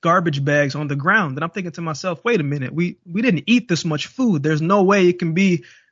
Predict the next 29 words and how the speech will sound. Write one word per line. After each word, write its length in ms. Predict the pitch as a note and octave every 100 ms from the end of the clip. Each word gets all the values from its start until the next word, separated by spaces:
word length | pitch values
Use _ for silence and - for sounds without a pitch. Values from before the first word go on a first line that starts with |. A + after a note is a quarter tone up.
| D#3+
garbage. 680 | F#3 A3 F#3 D#3 C3+ - - _ _ _ -
But 160 | D#3+
then 180 | - A3+
as 140 | G#3+ G3
I 100 | F#3
got 280 | F3 E3+
closer 240 | - G3 F#3
to 160 | -
these 200 | E3+ D#3+
bags, 320 | C#3+ F3 F3 D#3
I 40 |
started 360 | D3 F3+ F3 E3+
to 80 |
see, 300 | D3 - F3
like, 220 | D#3 D3+ C#3
my 220 | D3 C3+
hat, 480 | C3 E3+ F3 C3 _ _
and 120 | D#3 D3+
I 80 |
started 340 | C#3 E3+ E3 -
to 80 | C#3
see 220 | - D#3+
my 180 | D3 C#3
shoes. 440 | - G3 G#3+ D#3+
I 100 | D3+
started 320 | C#3 E3 D#3
to 100 | -
see 280 | C3+ E3+ D#3+
my 380 | D3 D3 C#3+